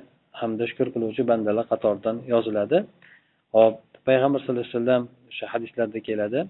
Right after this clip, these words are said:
Agar bittanglar uyg'onadigan bo'lsa, ertamanda aytsinki, "Alhamdulillahillazi afani fi jasadi". Allohga hamd bo'lsinki, meni jasadimga ofiyat berdi,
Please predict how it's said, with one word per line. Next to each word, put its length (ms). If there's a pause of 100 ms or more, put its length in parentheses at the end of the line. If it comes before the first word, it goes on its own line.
(100)
Agar 260
bittanglar 460
uyg'onadigan 640
bo'lsa, 220
ertamanda 540
aytsinki, 500 (520)
"Alhamdulillahillazi 960 (140)
afani 600
fi 260
jasadi". 500 (180)
Allohga 440
hamd 240
bo'lsinki, 480
meni 340
jasadimga 680
ofiyat 460
berdi, 380